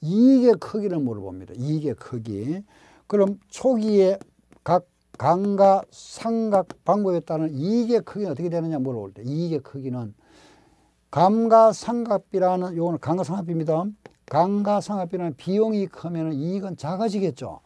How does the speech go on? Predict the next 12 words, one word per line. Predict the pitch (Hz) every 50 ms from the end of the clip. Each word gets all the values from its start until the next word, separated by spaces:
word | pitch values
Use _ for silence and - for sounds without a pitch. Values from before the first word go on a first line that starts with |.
| _ _ _ _
그래서 | - - 156 160 202 220 175 - 220
이거, | 208 196 190
이거하고 | 185 202 226 214 220 220 196 175
같다, | - 170 180 - - 208 165
그죠? | 135 131 123 - 165 180 196 -
아, | - 127 135 147 147 151 151 147 143 139 127 -
똑같네. | - 160 - - 196 202 202 202 208 208 208 202 202 185 196 196 _ _ _ _ _ _ _ - _ _ _ -
<clears throat> | 220 175 165 127 - - _ _ _ _ _ _ _ _ _ - - _ _ - - _ _ _ _ - - _ _ _ _ _ _ _ _ _ _ _ _ _ _ _ - - _ _
이렇게. | - 107 95 101 104 _ - - - _ _ - - _ _ _ - _ _ _ _ _ _ - - _ _ _
네. | - 123 123 127 127 123 113 101 98 101 104 104 104 _ _ _ _ _ _ _ _ _ _ _ _ _ _ _ -
<clears throat> | - 277 381 240 131 - _ _ _ - -
요거는 | 170 180 180 185 185 185 185 180 196